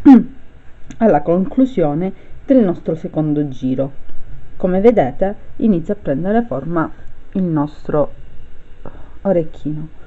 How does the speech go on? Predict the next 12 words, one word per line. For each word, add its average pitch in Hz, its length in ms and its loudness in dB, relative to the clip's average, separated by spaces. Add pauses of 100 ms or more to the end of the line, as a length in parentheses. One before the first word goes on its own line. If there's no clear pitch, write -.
(520)
Ora 220 420 4 (100)
il 240 120 6
nostro 262 420 6
passaggio 180 920 -2 (840)
prevede 208 680 4 (1800)
l'in-, 240 320 6 (240)
ah, 214 220 2 (220)
incorporare 208 680 4
il 233 80 4
lavoro 185 480 4 (840)
sul 254 220 2
nostro 165 640 2